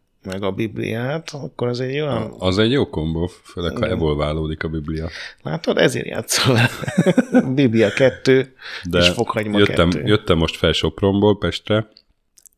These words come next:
Speaker 2: Hát, nem ültek sokan a vonaton, én nekiálltam. <laughs> És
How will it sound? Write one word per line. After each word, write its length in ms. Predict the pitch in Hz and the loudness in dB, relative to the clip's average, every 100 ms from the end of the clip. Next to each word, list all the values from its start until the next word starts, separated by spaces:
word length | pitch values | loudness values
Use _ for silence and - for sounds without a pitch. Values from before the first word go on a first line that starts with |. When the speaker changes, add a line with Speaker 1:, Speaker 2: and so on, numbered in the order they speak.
| _ | _
Speaker 2:
Hát, 460 | - 220 190 - - _ _ - | -2 4 4 4 -6 _ _ -2
nem 140 | 98 | 4
ültek 240 | 85 - - | 4 4 0
sokan 300 | 85 - 76 | -2 -2 -2
a 80 | |
vonaton, 480 | 73 95 87 - 85 | 0 0 0 -2 -4
én 100 | 123 | -2
nekiálltam. 720 | 82 - 73 67 69 80 76 - _ _ _ _ _ _ | -2 -2 -6 -6 -6 -6 -6 -10 _ _ _ _ _ _
<laughs> 80 | 190 - - - _ _ _ - - _ _ _ _ _ _ _ _ | -6 -2 -4 -4 _ _ _ -20 -20 _ _ _ _ _ _ _ _
És 480 | 87 85 - - | -2 0 0 -2